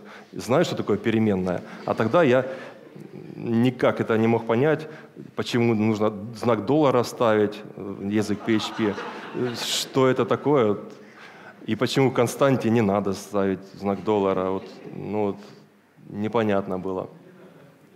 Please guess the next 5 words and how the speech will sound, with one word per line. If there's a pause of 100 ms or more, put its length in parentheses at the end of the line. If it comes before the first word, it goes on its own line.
(520)
А,
постоянно
болела
голова, (680)
а,